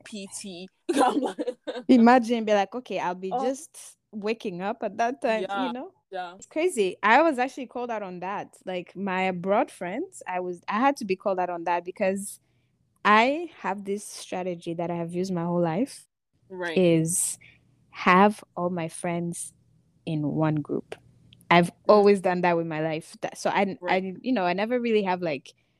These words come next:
Speaker 2: a lot of friends. Like, they can be acquaintances and stuff, but I always had my friends in one group, and I always made sure they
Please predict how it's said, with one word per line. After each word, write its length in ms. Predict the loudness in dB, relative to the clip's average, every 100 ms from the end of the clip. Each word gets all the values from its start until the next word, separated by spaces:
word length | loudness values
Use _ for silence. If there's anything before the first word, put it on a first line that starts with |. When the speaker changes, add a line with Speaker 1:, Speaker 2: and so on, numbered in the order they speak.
| _ -18
Speaker 2:
a 140 | -18 -20 _ _ -2
lot 260 | 2 2
of 80 | 0
friends. 280 | -4 -8 -6
Like, 160 | -10 -8
they 80 | -6
can 200 | -4 2
be 100 | 2
acquaintances 640 | 2 -2 -2 -4 -6 -6
and 100 | -8
stuff, 260 | -4 -2 -2 4
but 320 | 6 6 2 _ 0
I 160 | 0 4
always 320 | 2 2 2
had 160 | 0 0
my 120 | -4
friends 300 | -4 -4 -4
in 100 | -4
one 200 | -4 -4
group, 240 | -4 -4
and 140 | -2 0
I 40 |
always 240 | 0 0
made 160 | -2 -4
sure 180 | -2 -2
they 160 | -2